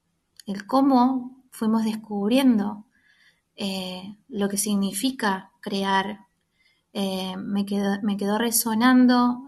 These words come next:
eh, lo que dijo Bonnie, que la creación misma está dentro nuestro. Eh, y,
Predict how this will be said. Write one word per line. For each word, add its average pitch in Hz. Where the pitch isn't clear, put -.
eh, 190
lo 202
que 190
dijo 196
Bonnie, 226
que 185
la 196
creación 202
misma 208
está -
dentro 208
nuestro. 185
Eh, 190
y, 202